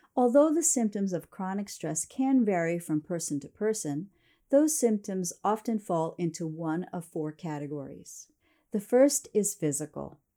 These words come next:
Although you may not see it on the surface, chronic stress really takes a toll on the body, affecting our energy levels,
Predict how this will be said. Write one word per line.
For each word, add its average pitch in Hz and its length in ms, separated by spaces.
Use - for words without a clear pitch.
Although 202 300
you 269 200
may 240 160
not 190 260
see 202 220
it 190 80
on 170 160
the 151 60
surface, - 800
chronic 262 360
stress 208 380
really 226 460
takes 208 320
a 170 60
toll 175 320
on 156 160
the 151 60
body, 147 560
affecting 185 520
our 175 160
energy 160 400
levels, 151 600